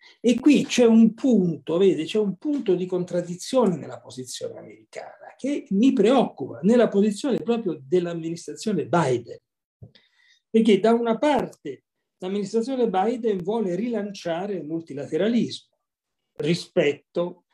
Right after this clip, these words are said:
alla politica isolazionista di Trump, e quindi il ruolo delle Nazioni Unite,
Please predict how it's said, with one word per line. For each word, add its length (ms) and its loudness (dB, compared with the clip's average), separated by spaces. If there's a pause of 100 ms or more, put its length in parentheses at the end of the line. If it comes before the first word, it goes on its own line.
(120)
alla 260 -2
politica 800 -2
isolazionista 1400 -4 (340)
di 180 -6
Trump, 420 0 (1120)
e 160 2
quindi 400 0
il 80 2
ruolo 300 2
delle 180 -8
Nazioni 440 -4
Unite, 580 -2